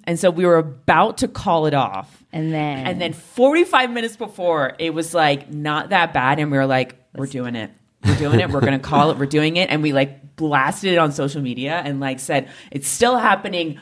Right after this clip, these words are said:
Speaker 1: Please come down. We're doing this."
Speaker 2: And people came.
Speaker 1: Oh, yeah. There was, like, hundreds of people
Speaker 2: They
Speaker 1: there.
Speaker 2: loved it.
Speaker 1: They loved it. But, like, it was that experience where, like, they, it, it's funny, like, when you put audience members in these situations,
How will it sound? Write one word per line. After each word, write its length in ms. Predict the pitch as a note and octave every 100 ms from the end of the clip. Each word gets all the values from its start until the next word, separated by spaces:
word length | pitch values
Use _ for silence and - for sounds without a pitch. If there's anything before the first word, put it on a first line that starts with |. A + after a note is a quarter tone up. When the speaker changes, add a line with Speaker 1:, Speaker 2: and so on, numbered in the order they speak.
| _ -
Speaker 1:
Please 340 | G#3 B3 A#3+
come 220 | B3 A#3
down. 380 | G3+ D#3 D3+ D3+
We're 80 | D3
doing 380 | D3 E3 E3 D3+
this." 220 | C#3 C#3
Speaker 2:
And 100 | G3+
people 260 | F3 B3 G4+
came. 540 | C4 G4+ B4+ F#3+ C#3+
Speaker 1:
Oh, 160 | G#3+ F#4+
yeah. 200 | F#4+ A#3
There 80 | G#3
was, 100 | D#4+
like, 140 | F4+
hundreds 240 | G4 F4+ F4
of 80 | F4+
people 240 | G4+ B3
Speaker 2:
They 60 | G3
Speaker 1:
there. 80 | F#3
Speaker 2:
loved 300 | F3 E3+ F3
it. 300 | D3+ C#3+ B2+
Speaker 1:
They 120 | G3+
loved 320 | G#3+ A3+ B3 F3
it. 180 | C#3
But, 140 | D#3+ D3
like, 220 | D#3+ D#3+
it 140 | F3 D3
was 260 | E3 F#3
that 120 | F#3
experience 540 | D#3 - F3 F3 D3+ C#3+
where, 100 | C#3
like, 340 | C3+ C3 C3 _ _ _ -
they, 680 | - C#3 D#3+ D#3+ E3 D#3+ - _ _ _ _ _ -
it, 320 | D#3+ C#3 -
it's 180 | D#3 -
funny, 420 | - - G3 E3+
like, 240 | B2+ B2+ - _ _ D#3
when 200 | D#3 D#3
you 140 | D#3
put 400 | - - G#3 G#3
audience 340 | C#3+ C#3+ D3+
members 300 | D3+ B2+ B2+
in 140 | B2 B2
these 180 | B2+ B2+
situations, 800 | B2+ B2 A2+ A#2+ F3+ G3+ G#3